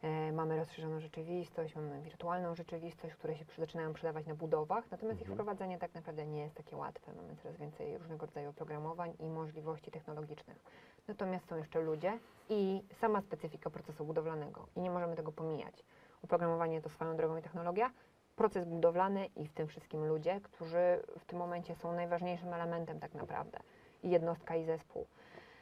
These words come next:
Speaker 2: To
Speaker 1: Będziemy
Speaker 2: roboty
Speaker 1: szli
Speaker 2: nas nie zastąpią?
Speaker 1: Nie, to tak, tak, tak. Myśleliśmy dziesięć lat temu w P M ie, czy tam dziewięć,
Speaker 2: No właśnie.
Speaker 1: że Revit sam robi i tylko
Speaker 2: Tak.
Speaker 1: faktury nie wystawia, więc trzeba mu
Speaker 2: No
Speaker 1: wgrać
Speaker 2: słaby,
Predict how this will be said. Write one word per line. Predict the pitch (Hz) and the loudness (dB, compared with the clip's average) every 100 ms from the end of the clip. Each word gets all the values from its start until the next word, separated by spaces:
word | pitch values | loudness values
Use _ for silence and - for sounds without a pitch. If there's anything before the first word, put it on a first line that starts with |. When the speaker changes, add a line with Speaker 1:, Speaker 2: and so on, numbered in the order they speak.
| - - _ _ - _ - | -20 -20 _ _ -20 _ 4
Speaker 2:
To | - | 10
Speaker 1:
Będziemy | 226 - | 12 12
Speaker 2:
roboty | 185 - | 12 12
Speaker 1:
szli | - | 12
Speaker 2:
nas | 120 - | 10 8
nie | 127 | 6
zastąpią? | 113 - 170 202 311 160 151 - - - _ _ _ - - - | 4 6 4 4 2 2 -2 -16 -18 -20 _ _ _ -20 -20 -4
Speaker 1:
Nie, | 226 392 233 151 135 | 0 4 6 6 6
to | 165 | 0
tak, | 170 143 | -2 -4
tak, | - 147 - | -2 -4 -2
tak. | - | -4
Myśleliśmy | 170 156 180 190 | -2 0 0 0
dziesięć | 180 175 | -4 -6
lat | 160 | -8
temu | - 175 160 | -6 -6 -6
w | |
P | - | -6
M | 160 160 | -6 -4
ie, | 180 180 | -6 -10
czy | - | -12
tam | 170 170 | -10 -6
dziewięć, | 165 165 143 | 0 6 8
Speaker 2:
No | |
właśnie. | 107 87 - 95 98 | 8 4 2 -2 0
Speaker 1:
że | 175 185 | 8 10
Revit | 180 175 | 8 4
sam | - 208 185 | 2 4 8
robi | 180 180 220 190 | 8 8 4 2
i | |
tylko | - - 185 | -4 0 4
Speaker 2:
Tak. | 190 | 4
Speaker 1:
faktury | 180 320 285 | 4 8 10
nie | 202 175 | 10 8
wystawia, | 175 - 175 196 208 | 4 6 8 6 2
więc | 208 | 0
trzeba | 233 214 | 0 2
mu | 208 | 6
Speaker 2:
No | |
Speaker 1:
wgrać | 220 233 | 10 12
Speaker 2:
słaby, | 226 | 12